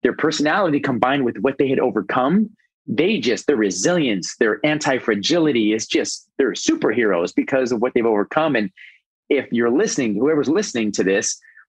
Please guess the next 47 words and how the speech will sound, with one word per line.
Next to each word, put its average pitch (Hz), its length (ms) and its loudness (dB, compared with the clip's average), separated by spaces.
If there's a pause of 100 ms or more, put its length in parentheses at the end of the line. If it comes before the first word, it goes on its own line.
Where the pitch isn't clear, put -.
(300)
they 156 180 0
might 156 180 0
be 123 120 0
thinking, 127 320 -2
"Well, 120 240 0 (180)
I 160 140 2
was 151 160 0
never 87 240 0
in 85 120 -2
war. 117 520 0
Well, 123 120 4
I 175 60 0
don't, 202 260 0 (140)
I 170 100 2
have 147 140 0
my 95 200 2
limbs." 135 400 2
I, 165 240 2 (460)
it's - 120 -2
all 277 100 2
relative. 208 540 0
If 156 120 0
you 196 120 2
just 196 340 -4
think 220 240 2
about 123 460 0
something 139 580 0
difficult 147 540 0
you've 139 400 2
overcome, 131 840 0 (380)
not 359 160 0
just - 140 0
something 131 240 0
you've 117 120 0
accomplished, - 760 0
but 240 100 2
look 240 300 0
at 294 80 -4
what 190 120 2
you've 156 200 0
overcome. 127 840 0 (500)
And 127 140 0
how 226 220 2
did 165 180 2
you 113 160 0
do 143 220 2
that? 226 280 0